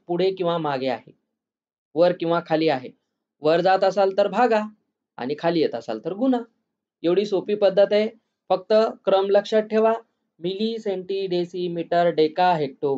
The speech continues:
किलो. मिली, सेंटी, डेसी, मीटर, डेका, हेक्टो, किलो. लहान्याकडून मोठ्याकडे जाताना भागाकार, मोठ्याकडून लहान्याकडे येताना गुणाकार.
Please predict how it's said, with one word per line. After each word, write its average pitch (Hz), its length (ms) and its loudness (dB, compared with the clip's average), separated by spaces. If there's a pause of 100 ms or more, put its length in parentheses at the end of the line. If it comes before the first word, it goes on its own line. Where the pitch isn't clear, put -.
किलो. 151 320 2 (680)
मिली, 214 380 -4
सेंटी, 185 460 -4
डेसी, 170 440 -2
मीटर, 165 420 -2
डेका, 156 440 0
हेक्टो, 139 400 -4 (120)
किलो. 185 320 0 (1600)
लहान्याकडून 214 640 2
मोठ्याकडे 180 520 0
जाताना 156 420 -2
भागाकार, 165 600 0 (520)
मोठ्याकडून 180 600 0
लहान्याकडे 156 520 -2
येताना 135 480 0 (560)
गुणाकार. 127 440 -6